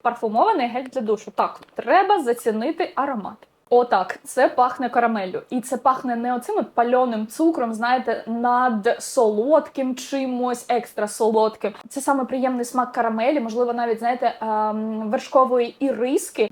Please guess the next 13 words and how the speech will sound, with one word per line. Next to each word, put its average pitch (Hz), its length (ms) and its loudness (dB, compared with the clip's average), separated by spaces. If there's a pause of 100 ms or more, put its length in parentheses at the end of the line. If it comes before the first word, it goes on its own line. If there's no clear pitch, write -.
Мені 294 280 2
здається, 320 380 2
що 262 180 -2
взимку 302 440 -2
ці 269 240 -6
аромати 254 640 2
найбільш 226 400 -4
популярні, 262 640 0
теплі, 294 640 0
солодкі, 247 760 0
які 214 240 -4
огортають 240 920 0
тебе, 240 340 0